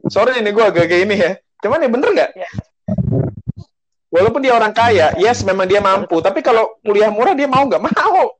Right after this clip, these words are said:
Speaker 1: Nggak mungkin nggak mau.
Speaker 2: Bener,
Speaker 1: Ya kan?
Speaker 2: Bang.
Speaker 1: Nah, kenapa akhirnya banyak orang yang tidak, tidak ikut gerakan Maul dan teman-teman Didit, seperti Didit yang masih konsisten, teman-teman kayak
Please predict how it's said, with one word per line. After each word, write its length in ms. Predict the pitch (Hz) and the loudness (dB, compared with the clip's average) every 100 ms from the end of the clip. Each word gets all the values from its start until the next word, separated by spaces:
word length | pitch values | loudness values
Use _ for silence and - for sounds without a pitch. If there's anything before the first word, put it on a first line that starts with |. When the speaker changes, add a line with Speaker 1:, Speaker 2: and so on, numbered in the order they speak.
| - | -10
Speaker 1:
Nggak 160 | 214 240 | -4 -2
mungkin 220 | 359 381 | -2 -2
nggak 180 | 226 208 | -2 0
mau. 200 | 226 190 - _ - - - | -2 -2 -6 _ -20 -18 -10
Speaker 2:
Bener, 20 | - | -4
Speaker 1:
Ya 100 | - | -2
kan? 80 | 254 - | -2 -6
Speaker 2:
Bang. 80 | _ - 226 311 302 - _ - | _ -16 -14 -14 -16 -20 _ -4
Speaker 1:
Nah, 160 | 170 156 - - - _ | -4 -4 -8 -12 -12 _
kenapa 400 | 254 349 403 190 | -4 -2 0 0
akhirnya 320 | 185 190 180 | 0 0 0
banyak 240 | 170 160 160 160 | 0 -2 -2 -2
orang 240 | 165 156 | -2 -4
yang 80 | 151 | -6
tidak, 320 | 147 143 - - | -2 -2 -4 -6
tidak 240 | 160 151 170 | -2 0 0
ikut 160 | 220 180 | -2 0
gerakan 400 | 160 156 156 147 | 0 0 0 -4
Maul 400 | 143 180 247 180 | -2 -2 0 0
dan 160 | 147 143 | 2 0
teman-teman 480 | 147 143 139 135 135 | -2 -4 -4 -4 -4
Didit, 480 | 143 139 143 135 - | -6 -4 -4 -4 -8
seperti 320 | 160 147 147 | -10 -6 -4
Didit 480 | 160 175 156 147 143 | -2 -2 -2 -2 -2
yang 80 | |
masih 240 | 139 139 139 - | -4 -6 -10 -8
konsisten, 720 | - 147 175 170 - 135 131 139 _ _ _ - | -4 -4 -4 -8 -2 -2 -2 -8 _ _ _ -18
teman-teman 480 | - 147 143 147 147 | -8 -4 -2 -2 -2
kayak 400 | 147 143 143 - | -2 0 0 -2